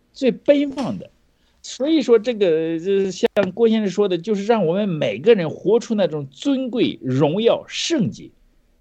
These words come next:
这完全是和我们的基督信仰是一，一脉相承的啊，并不是让我们像苦行僧一样一辈子，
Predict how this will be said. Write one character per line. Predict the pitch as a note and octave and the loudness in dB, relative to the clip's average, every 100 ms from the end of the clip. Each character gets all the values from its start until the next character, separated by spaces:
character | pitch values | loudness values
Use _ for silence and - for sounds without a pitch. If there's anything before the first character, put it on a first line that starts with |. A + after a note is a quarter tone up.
| _ _ _ | _ _ _
这 | F#4 D4 | 2 4
完 | F3 B3 | 2 0
全 | D4+ A3 | 2 2
是 | A3+ | 2
和 | |
我 | F#3 | 0
们 | F3 | -2
的 | |
基 | F#3 A#3+ A#3+ | -4 -4 -2
督 | A3+ | 0
信 | A3 | 0
仰 | C#3+ A2+ | -2 -2
是 | E3+ | -4
一， | E3+ A#3 - | -4 -6 -10
一 | A#3+ B3+ G#3+ | -4 0 2
脉 | F3 | 2
相 | E3+ E3+ B2+ | 2 0 -2
承 | G2 G2 | -8 -8
的 | F#2+ | -8
啊， | E2+ - | -10 -12
并 | A#3+ A3+ | -8 -4
不 | |
是 | A3 G#3 | -2 0
让 | F3+ | 0
我 | |
们 | D3 C#3+ | 0 -2
像 | E3+ | -2
苦 | - G3+ C3+ | -2 -2 -2
行 | D#3+ F3 | -4 -2
僧 | F#3 F3+ | 0 0
一 | D3+ | -2
样 | C3+ B2 | -2 -2
一 | C#3+ | -4
辈 | - C#3 | -4 -4
子， | G#2 | -6